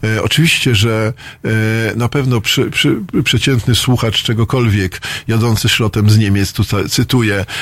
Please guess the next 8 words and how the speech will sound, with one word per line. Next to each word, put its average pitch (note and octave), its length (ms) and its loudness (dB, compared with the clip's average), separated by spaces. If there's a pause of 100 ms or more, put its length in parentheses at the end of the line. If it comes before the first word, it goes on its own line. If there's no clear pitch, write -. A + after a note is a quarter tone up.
(120)
e, A2 420 0 (680)
ma A#2+ 260 2
dystans. A2 760 0
E, - 20 2 (240)
no A#2 220 -2
nie, E3+ 420 0 (340)
jasne, A#2 500 0
ale A#2+ 360 0